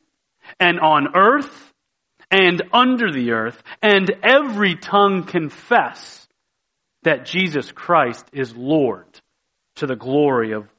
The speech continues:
God the Father. Lord, we pray that you would bless the preaching of your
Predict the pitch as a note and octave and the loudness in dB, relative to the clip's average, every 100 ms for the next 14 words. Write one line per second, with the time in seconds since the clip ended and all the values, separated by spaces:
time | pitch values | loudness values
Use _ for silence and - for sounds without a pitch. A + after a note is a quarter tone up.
0 | _ _ C#3 B2+ G#2+ G2+ - _ _ - | _ _ 0 2 0 -6 -14 _ _ -18
1 | - D3+ C#3 A#2 - _ _ _ _ _ | -2 0 0 -2 -12 _ _ _ _ _
2 | _ _ _ _ _ _ D3 C3+ C3 - | _ _ _ _ _ _ -2 0 -2 -2
3 | F#3 C#3+ C3 C#3+ F3 F3+ D3+ D3+ - - | -2 0 -6 -8 -6 -4 0 0 -2 -14
4 | _ C#3 D#3 D#3+ E3+ D3+ - - - _ | _ -6 0 2 4 2 -4 -20 -20 _
5 | - _ D#3 - - F3 D#3+ D3+ B2+ A#2+ | -20 _ -6 -4 -6 -6 -4 -4 -4 -8
6 | - - D#3+ D3 C3+ C#3 D3+ D3+ C#3+ C#3 | -18 -2 0 0 -2 0 2 2 2 -2